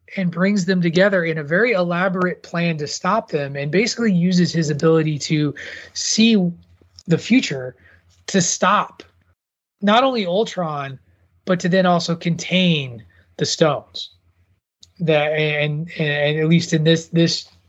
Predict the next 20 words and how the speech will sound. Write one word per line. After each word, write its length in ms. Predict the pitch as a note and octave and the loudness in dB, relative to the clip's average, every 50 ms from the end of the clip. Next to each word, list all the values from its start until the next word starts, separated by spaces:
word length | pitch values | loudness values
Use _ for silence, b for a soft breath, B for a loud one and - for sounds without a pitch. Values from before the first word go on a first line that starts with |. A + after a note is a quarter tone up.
| _ _ _ _ - F3+ E3+ E3+ E3+ | _ _ _ _ -6 -4 -4 -2 0
uh, 300 | - D3+ C#3+ C3+ C3+ C3 | 0 0 2 2 0 -2
this 280 | C#3 D#3 E3+ E3+ - | 0 0 0 0 0
universe's, 840 | E3 D#3+ D3+ D3 C#3 D3 C#3 - - C#3+ C#3 C3+ C3 A#2 - - - _ _ - | 0 0 0 2 2 2 0 2 0 0 0 0 -2 -2 -4 -4 -6 _ _ -4
like, 400 | D#3 C#3+ C3 C3 B2+ - - - | -2 0 0 0 -4 -6 -8 -8
stones 600 | - - - F3 D#3 D3 D3 C#3+ C#3+ C#3 C#3 F3+ | -8 -2 2 2 2 2 2 0 -2 -4 -4 -2
and 280 | D#3+ C#3 C#3 C3+ C3+ | -2 -2 -2 -4 -4
their, 280 | C3+ C3+ C3 C3 C3 B2+ | -4 -4 -2 -2 -2 -2
um, 300 | B2 B2 A#2+ A#2 B2 - - _ _ - | -2 -2 -4 -6 -8 -12 -20 _ _ 0
and 140 | - D#3+ D3+ | 0 2 2
the 40 | C#3+ | 0
two 200 | - - E3+ E3+ | 0 -2 -2 -2
people 240 | - D#3+ C#3 C#3+ C3+ | -2 0 0 2 2
vying 320 | - C#3+ C#3 C3+ C3 B2+ | 4 4 4 4 2 0
for 140 | - - C3 | -4 -6 -6
fa-, 280 | - - C3+ C3 B2+ - - - | -2 -2 -2 -2 -2 -6 -12 -16
for 160 | - - - | -4 -4 -4
power 260 | - - - C#3+ C#3 C3+ | -2 0 0 0 0 0
to 60 | C3 | 0
get 160 | B2+ C#3 C#3+ | 0 0 0
it 160 | C3+ B2+ A#2+ | 0 -2 -4